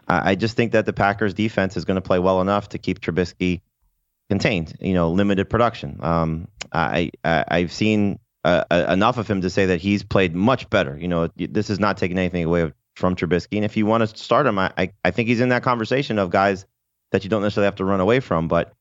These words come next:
of the four games where he's done well, two of them have been against Detroit and one against the Giants. You know, so, uh, excuse me, three of the four where he's done well, that's who he's done it against. So it's just take that into account. Those are three of the,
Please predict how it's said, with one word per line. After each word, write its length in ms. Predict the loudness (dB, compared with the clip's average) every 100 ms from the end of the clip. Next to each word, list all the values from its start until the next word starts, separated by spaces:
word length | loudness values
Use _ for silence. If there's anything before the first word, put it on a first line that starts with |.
| _ _ _ _ 2
of 200 | 2 2
the 100 | 0
four 240 | 2 2
games 260 | 2 0 0
where 100 | 0
he's 160 | 0
done 240 | 0 0 2
well, 420 | 4 4 0 -4 _ _
two 180 | 0 2
of 100 | 4
them 140 | 2
have 100 | 0
been 180 | 0 0
against 220 | 0 -2
Detroit 380 | -4 -2 0 0 -2 _ _
and 180 | -2 0
one 200 | 2 2
against 180 | 0 -2
the 80 | 0
Giants. 460 | 0 -2 -8 -20 _ _ _ _
You 60 | -4
know, 140 | -2
so, 380 | 0 2 2 2
uh, 120 | 2 0
excuse 220 | 0 -2
me, 20 |
three 140 | 0 0
of 80 | 0
the 60 |
four 220 | 0 2
where 60 | 2
he's 100 | 0
done 120 | 0
well, 140 | 0 2
that's 200 | 0 -2
who 80 |
he's 140 | -4 -4
done 240 | -2 -2
it 80 | -2
against. 300 | -8 -12 -8
So 160 | -2 -2
it's 100 | -2
just 200 | -4 -2
take 160 | 0
that 100 | 0
into 160 | 0 -2
account. 320 | -2 -2 -2
Those 180 | -4 -2
are 80 | -4
three 240 | -2 0
of 160 | 0 0
the, 240 | 0 -2